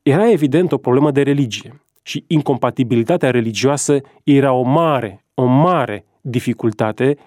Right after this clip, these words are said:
cu care s-au confruntat și aveau să se confrunte de aici înainte. Dar în rest, repet, nu erau nici xenofobi și nici nu puteau fi acuzați de șovinism.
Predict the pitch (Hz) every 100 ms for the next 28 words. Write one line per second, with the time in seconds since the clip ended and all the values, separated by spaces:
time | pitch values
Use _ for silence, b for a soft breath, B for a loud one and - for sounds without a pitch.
0 | b b 127 131 123 120 - _ - -
1 | 143 127 113 - 117 135 123 113 120 117
2 | 127 123 - 127 117 120 117 139 139 120
3 | 101 b b 135 147 139 123 127 190 -
4 | - - _ _ _ _ _ - 151 185
5 | 185 - 139 180 165 147 131 _ - 107
6 | 143 214 - - - 160 147 160 143 b
7 | b b b - - 156 147 117 120 120
8 | 107 113 110 b b b - 110 113 117
9 | 101 - 117 113 - 110 120 107 95